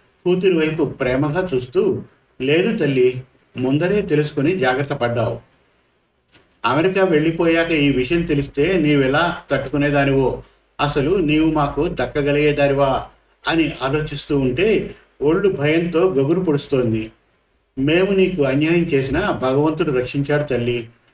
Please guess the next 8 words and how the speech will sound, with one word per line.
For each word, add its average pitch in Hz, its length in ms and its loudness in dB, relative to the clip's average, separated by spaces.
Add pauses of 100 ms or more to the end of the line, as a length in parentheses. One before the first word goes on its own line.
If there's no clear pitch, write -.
(160)
అంటూ 156 300 -2
కళ్ళ 156 380 0
నీళ్లు 151 300 0
పెట్టుకుంటూ 139 560 -2
మాట్లాడుతున్న 131 580 -2
వారి 123 260 0
వైపే 139 380 0
చూస్తూ, 160 480 0